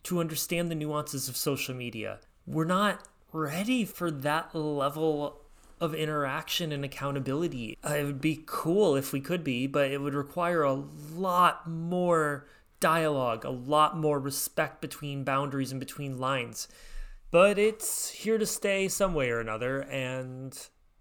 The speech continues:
I mean, it's not gonna be me that derails it. So <laughs> we've talked about what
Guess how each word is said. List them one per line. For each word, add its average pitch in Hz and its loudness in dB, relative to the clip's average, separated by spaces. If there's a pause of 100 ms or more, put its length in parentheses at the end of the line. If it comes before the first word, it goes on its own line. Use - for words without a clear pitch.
(300)
I 123 -6
mean, 123 -6
it's - -12
not 151 0
gonna 143 -4
be 135 -2
me 135 -4
that 127 -4
derails 104 -6
it. 117 -6
So 135 2 (480)
<laughs> - -14
we've 143 -6
talked 175 2
about 147 0 (280)
what 131 -2